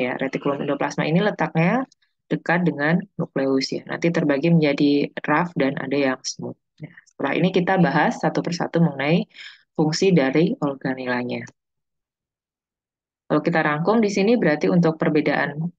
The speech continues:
sel pro dan eukariot, untuk ukurannya prokariot jauh lebih kecil, kemudian, eh, untuk prokariot D N A-nya sirkuler dan tersebar di dalam sitoplasma.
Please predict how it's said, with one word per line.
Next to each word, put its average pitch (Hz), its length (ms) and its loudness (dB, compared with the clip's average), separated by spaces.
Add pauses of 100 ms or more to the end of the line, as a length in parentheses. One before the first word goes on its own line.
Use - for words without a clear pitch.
sel 147 480 -2
pro 180 320 4
dan 156 240 2
eukariot, 165 880 0
untuk 147 480 -4
ukurannya 160 800 0
prokariot 147 560 0 (320)
jauh 160 240 4
lebih 175 320 4
kecil, 160 640 2
kemudian, 151 640 2 (640)
eh, 147 400 2
untuk 156 320 0
prokariot 151 640 0
D - 160 2
N - 80 -2
A-nya 147 240 2
sirkuler 156 880 0
dan 151 320 2 (320)
tersebar 165 480 0
di 180 160 2
dalam 151 320 2
sitoplasma. 135 800 -4